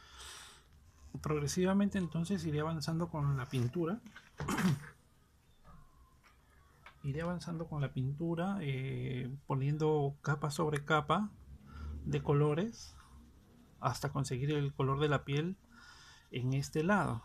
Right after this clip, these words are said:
en el lado izquierdo. Y en el lado derecho, eh, trabajaré los músculos, ¿no? Para eso necesito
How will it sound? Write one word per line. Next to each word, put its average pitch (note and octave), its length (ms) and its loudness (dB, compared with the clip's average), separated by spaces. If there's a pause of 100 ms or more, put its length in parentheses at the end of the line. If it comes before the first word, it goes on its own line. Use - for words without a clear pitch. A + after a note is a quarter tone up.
(2000)
en C3 140 -2
el B2+ 120 -2
lado D3+ 600 0 (640)
izquierdo. C#3 720 -2 (1800)
Y D#3 140 0
en D#3+ 120 0
el D3+ 100 0
lado G3 240 2
derecho, G3+ 800 0
eh, D3 400 -4
trabajaré C#3+ 440 0
los D#3 220 0
músculos, - 720 -4 (1600)
¿no? D3+ 300 0
Para C#3 240 2
eso D3+ 280 -2
necesito D3 1200 -4